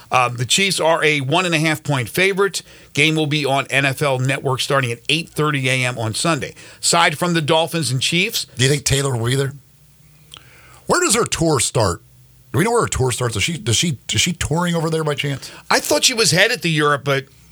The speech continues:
Speaker 1: I don't know her
Speaker 2: If her
Speaker 1: schedule.
Speaker 2: I think that, I don't, has the, I don't know if the tour's actually started or not. I'm gonna guess she's at the game. I'm guessing she's gonna be there.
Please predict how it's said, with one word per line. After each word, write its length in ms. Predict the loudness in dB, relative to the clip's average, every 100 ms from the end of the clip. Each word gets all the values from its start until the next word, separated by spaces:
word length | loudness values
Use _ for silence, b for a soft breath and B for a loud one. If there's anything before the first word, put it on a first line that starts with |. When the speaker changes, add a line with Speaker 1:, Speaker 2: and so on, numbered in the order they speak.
| -2
Speaker 1:
I 100 | 2
don't 140 | 4 4
know 100 | 2
her 80 | 2
Speaker 2:
If 100 | 0
her 60 |
Speaker 1:
schedule. 320 | 0 0 -2 -8 -4
Speaker 2:
I 80 | -2
think 180 | -2 -6
that, 140 | -4 -2
I 80 |
don't, 180 | 0 0
has 120 | 0 -2
the, 100 | 0 2
I 60 |
don't 80 | 2
know 60 | 0
if 40 |
the 80 | 0
tour's 240 | 2 2
actually 220 | 2 0
started 300 | -2 0 0 -2
or 20 |
not. 200 | -10 -2
I'm 140 | 0 0
gonna 140 | 0
guess 200 | 0 0
she's 240 | 0 0 0
at 140 | 0
the 60 | -4
game. 300 | -6 -8 -16 _ _ -14 B -2
I'm 140 | 0
guessing 320 | 0 0 -2
she's 300 | -2 0 0
gonna 180 | -2 -2
be 120 | -4
there. 220 | -8 -8